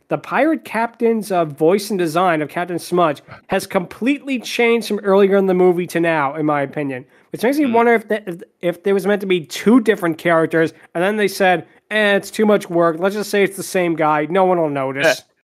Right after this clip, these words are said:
Speaker 2: Uh, yeah. No, no, no, no. Also, his voice, like, it either goes from sounding like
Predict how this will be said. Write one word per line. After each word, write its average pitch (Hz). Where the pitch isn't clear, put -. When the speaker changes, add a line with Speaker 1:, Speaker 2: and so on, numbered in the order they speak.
Speaker 2:
Uh, 151
yeah. 165
No, 214
no, 208
no, 233
no. 208
Also, 220
his 226
voice, 208
like, 180
it 180
either 220
goes 185
from 170
sounding 165
like 123